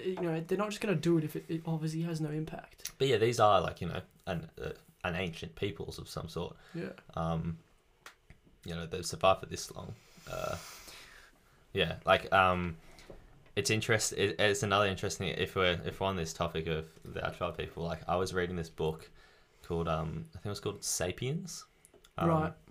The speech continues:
Speaker 2: it's kind of the history of mankind from, you know, hundred thousand years ago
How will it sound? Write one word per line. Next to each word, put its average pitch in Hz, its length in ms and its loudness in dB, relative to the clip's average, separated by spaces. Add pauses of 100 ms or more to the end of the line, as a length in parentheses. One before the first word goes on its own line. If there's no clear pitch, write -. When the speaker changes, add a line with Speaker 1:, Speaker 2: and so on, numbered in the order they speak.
(340)
Speaker 2:
it's - 80 -20
kind 131 180 2
of 123 60 0
the - 40 -6
history 95 340 -2
of 85 100 -6
mankind 87 520 -2
from, 92 200 -10
you 85 60 -6
know, - 120 -4 (240)
hundred 87 320 -2
thousand 82 300 0
years 80 180 -2
ago 82 300 -4